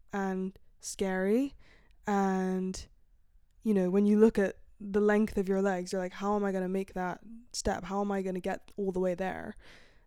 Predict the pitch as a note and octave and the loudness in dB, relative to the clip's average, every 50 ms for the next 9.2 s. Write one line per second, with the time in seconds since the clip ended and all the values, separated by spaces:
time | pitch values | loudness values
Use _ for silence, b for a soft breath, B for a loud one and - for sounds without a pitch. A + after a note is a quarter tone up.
0 | b - - G3 F#3+ F#3 F#3 F3+ F3+ F3+ F3+ F#3 _ _ _ _ _ _ _ - | b -6 -4 -2 -2 -2 -2 -4 -4 -6 -8 -10 _ _ _ _ _ _ _ -2
1 | - G3 - - - - - - - - G#3+ G#3+ G#3 G3+ G#3 G#3 G3+ - - A#3 | 0 0 0 -2 -8 -18 -20 -20 -12 -4 2 4 4 6 6 4 2 4 6 6
2 | A#3 A#3 A3+ - - A#3 G#3+ G#3 G3 - - G#3 G3+ G3+ G3 G3 G3 - - A3 | 6 6 4 2 2 2 2 2 2 2 2 2 2 2 0 -2 -4 -2 -2 -2
3 | G3 F#3+ - - - G#3 G#3+ G#3+ G3+ F#3+ F#3+ F#3 F#3 F3+ - - - G3 F#3 F3+ | -2 -2 -4 -2 4 10 10 10 10 10 8 6 6 4 2 0 -2 0 2 4
4 | G3 A3+ C4 C4+ C4 - - - _ - - - _ - - - _ _ _ - | 4 4 4 2 0 -8 -18 -20 _ -20 -20 -20 _ -20 -20 -20 _ _ _ -20
5 | _ - _ - - - A3 G3+ G3 F#3+ F#3+ F#3 - - - - - - G#3 G#3 | _ -20 _ -20 -8 -2 0 2 2 2 2 0 -2 -6 -20 -16 -6 -4 -4 -4
6 | - - - - G#3 G#3 - - - G3+ G3 G#3 A#3+ C4+ B3 - - - - - | -4 -4 0 0 2 2 2 2 4 6 6 6 6 4 2 -2 -6 -6 -4 -2
7 | G3 F#3 F3+ - - - _ _ _ _ - _ - _ _ _ - - _ _ | -2 -2 -2 -6 -10 -20 _ _ _ _ -20 _ -20 _ _ _ -20 -20 _ _
8 | _ _ _ _ - _ _ - - - A3 - - G3+ F#3+ F#3+ G3 G3 F3 F#3+ | _ _ _ _ -20 _ _ -14 -4 -4 -4 -2 0 2 2 4 4 2 2 2
9 | F#3+ F#3+ - | 0 0 -2